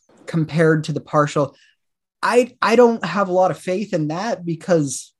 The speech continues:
they have a partial that is collected from multiple sources. I don't know. I'm not sure what to think of the F B I D N A sample, so I really don't trust it or put a lot of faith in, in it.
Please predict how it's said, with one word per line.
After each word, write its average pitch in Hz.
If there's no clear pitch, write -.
they 170
have 170
a 151
partial 196
that 190
is 156
collected 165
from 160
multiple 165
sources. 202
I 226
don't 180
know. 135
I'm 226
not 247
sure -
what 196
to 175
think 180
of 165
the 160
F 156
B 165
I 151
D 151
N 147
A 143
sample, 139
so 139
I 160
really 151
don't 135
trust -
it 147
or 135
put 151
a 143
lot 139
of 127
faith 135
in, 135
in 165
it. 139